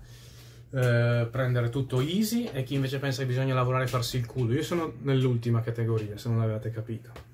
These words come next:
Va bene, andiamo avanti. Alessio Gagliardi.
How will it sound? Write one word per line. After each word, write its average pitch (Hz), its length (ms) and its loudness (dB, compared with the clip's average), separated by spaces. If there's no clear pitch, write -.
Va 135 140 6
bene, 143 160 8
andiamo 151 260 4
avanti. 123 340 2
Alessio 165 920 6
Gagliardi. 135 960 2